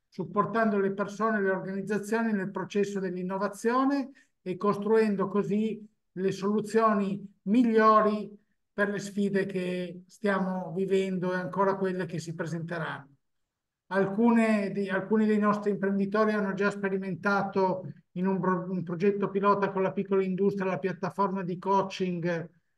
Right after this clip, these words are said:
eh, eh, che è molto potente e avanzata, che si chiama eDive e che è il cuore, devo dire, di questa nostra collaborazione.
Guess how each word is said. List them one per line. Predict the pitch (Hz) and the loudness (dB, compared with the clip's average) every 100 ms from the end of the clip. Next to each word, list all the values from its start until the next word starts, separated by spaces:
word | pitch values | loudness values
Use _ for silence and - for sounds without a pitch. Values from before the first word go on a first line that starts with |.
| _ | _
eh, | - | -6
eh, | 175 165 165 170 165 156 | -4 -4 -4 -4 -4 -6
che | 156 196 202 | 2 6 6
è | 196 | 6
molto | 202 208 196 202 | 6 4 4 2
potente | 165 196 220 220 202 202 196 | 0 2 6 6 6 2 0
e | 190 | 0
avanzata, | 190 196 190 233 247 208 180 | -2 -2 -4 0 2 2 0
che | 165 | -4
si | - | -6
chiama | 202 190 196 | -4 -2 -2
eDive | 214 233 214 175 151 156 156 _ _ _ - | 0 0 0 -2 -4 -12 -16 _ _ _ -8
e | 185 170 | -6 -4
che | 175 202 | 2 4
è | 208 233 | 6 6
il | 190 190 - | 4 -2 -6
cuore, | 208 220 233 233 233 220 - _ _ | -2 2 4 4 4 2 -4 _ _
devo | - 185 190 | -6 0 0
dire, | 180 202 208 | 2 0 2
di | 196 | 0
questa | 202 175 - | -2 -6 -6
nostra | 180 180 - 185 | -8 -8 -8 -8
collaborazione. | 185 175 165 160 - - 147 131 135 | -6 -6 -4 -6 -8 -10 -10 -12 -20